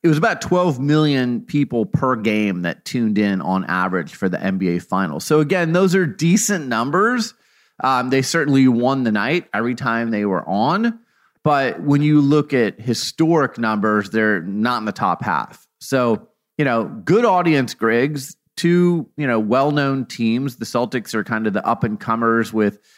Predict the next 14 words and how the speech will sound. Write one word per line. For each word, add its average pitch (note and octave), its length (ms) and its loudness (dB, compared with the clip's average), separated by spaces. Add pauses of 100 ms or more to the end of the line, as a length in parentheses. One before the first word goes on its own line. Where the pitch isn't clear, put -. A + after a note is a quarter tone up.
(220)
uh, F#2+ 200 0
Jason A2 400 -2
Tatum A#2 320 0
and G#2+ 80 -2
Jaylen G#2+ 400 0
Brown G#2 340 0
playing A2+ 280 -4
in G#2+ 80 -4
the G2 60 -6
finals G2+ 380 -2
for - 160 -8
the F#2+ 80 -8
first G#2 300 -6
time. A2 460 -4